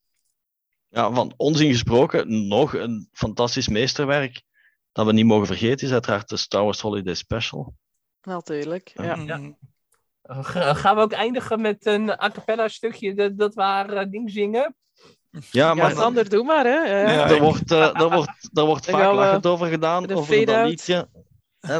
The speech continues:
Speaker 1: er wordt vaak een beetje lachend gedaan over dat liedje dat Lea zingt. Maar Carrie Fisher kon wel degelijk zingen, niet zo goed. Allee, persoonlijk, persoonlijk mijn mening, niet zo goed als haar moeder.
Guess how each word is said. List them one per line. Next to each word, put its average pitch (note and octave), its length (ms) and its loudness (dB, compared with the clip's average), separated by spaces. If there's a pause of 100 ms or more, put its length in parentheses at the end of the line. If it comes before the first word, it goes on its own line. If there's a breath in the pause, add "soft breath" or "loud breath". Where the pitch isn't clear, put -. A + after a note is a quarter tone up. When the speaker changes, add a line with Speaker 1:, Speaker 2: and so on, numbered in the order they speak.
(560)
Speaker 1:
er C3 80 -4
wordt A#2+ 200 -2
vaak A#2 220 0
een C#3+ 60 -8
beetje D3 320 -2
lachend A#2 400 -4
gedaan C3 260 -2
over B2 280 0
dat A2 180 2
liedje A2 280 -6
dat G2+ 140 2
Lea G2+ 260 0
zingt. B2 320 -8 (260 soft breath)
Maar B2 120 -2
Carrie B2 260 2
Fisher C#3 340 -4
kon C3+ 200 -2
wel G#2 180 2
degelijk A#2 580 -2 (880)
zingen, B2 520 0
niet A#2+ 140 -4
zo B2 140 0
goed. C3+ 400 -10
Allee, G#2+ 280 -6 (320)
persoonlijk, G#2 460 -2 (180)
persoonlijk G2+ 400 -6
mijn F2 200 -2
mening, C3 380 -2 (320 loud breath)
niet F2+ 120 -12
zo G2+ 120 -2
goed A2+ 200 0
als G2+ 140 0
haar F2+ 160 -4
moeder. A#2 400 -4